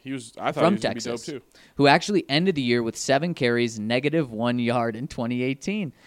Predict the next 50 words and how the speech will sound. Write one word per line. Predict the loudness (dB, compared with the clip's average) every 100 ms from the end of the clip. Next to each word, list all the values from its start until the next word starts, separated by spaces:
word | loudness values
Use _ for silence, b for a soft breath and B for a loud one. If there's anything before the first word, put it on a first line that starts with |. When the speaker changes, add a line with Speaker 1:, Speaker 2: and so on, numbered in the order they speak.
| b -2
Speaker 2:
But | -2
to | 0
be | 0
fair, | 0 2 4 4 2 b b b -14
what | 4 4 4
did | -6
Carlos | 0 2 2 0 -2
Henderson | -6 -6 -8 -8
or |
DeMarcus, | -8 -4 -2 -4 -10 -14 -12 -6
DeMarcus | -4 -2 -4 -2
Walker | 4 4 4 -2 -4
do | -4 0 0 0 b b b -2
Denver's | -2 0 -2 -2
picks | -2 -2 -2
before | -10 -12 -10 -2 2 2 -2 -6
and | -4 -2 -2
after | -4 -6 -12
Foreman? | -10 -10 -10 -16 b b
Thanks | 0 0 0
and | -6
keep | -6 -4
up | -4
the | -2
great | -4 -4
work. | -8 -10 -18
Speaker 1:
He | _ -8 0
was | 0 -2
killing | 0 2 4
it | 2
in | 0
his | 0
rookie | -2 -2
year, | 0 0
and | -2
he |
tore | -4 -2 0
his | -2
A | -4
C | -4 -6
L, | -6 -8
so | -6 -4
I | -2 -2
give | -2 -2
him | -2 -4
a, | -4 -4 -4 -6
a | -10
break | -8 -6 -6 -10
for | -20 -14 -12
that. | -10 -12